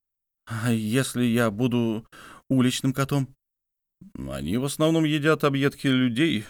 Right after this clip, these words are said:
вы это знаете. От этого болеют. И за ними охотятся собаки, там, бродяги». Тома Чичелли нуждался прежде всего в утешении.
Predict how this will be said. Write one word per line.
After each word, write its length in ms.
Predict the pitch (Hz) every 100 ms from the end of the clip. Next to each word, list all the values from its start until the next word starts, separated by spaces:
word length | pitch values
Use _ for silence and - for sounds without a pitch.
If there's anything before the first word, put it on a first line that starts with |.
| -
вы 280 | 57 76
это 220 | 85 85 90
знаете. 480 | 107 90 73 - - - - _ _ -
От 100 | -
этого 600 | 151 165 160 160 151 131 - -
болеют. 960 | - - 67 78 80 87 139 117 - _ _ _ _ _ _
И 80 | -
за 160 | 95 95
ними 240 | 135 127
охотятся 840 | 98 - 101 127 127 - - 113 _
собаки, 600 | - 78 76 90 110 -
там, 140 | - -
бродяги». 800 | - 82 85 85 90 98 90 90 _ _ _ _ _ _ _ _ _ _ _ _ _ _
Тома 220 | - 101 123
Чичелли 460 | 117 - 131 123
нуждался 580 | 113 104 95 107 110 107
прежде 380 | 98 98 92 90
всего 260 | - 92
в 40 | 92
утешении. 760 | 90 110 - 135 92 76 -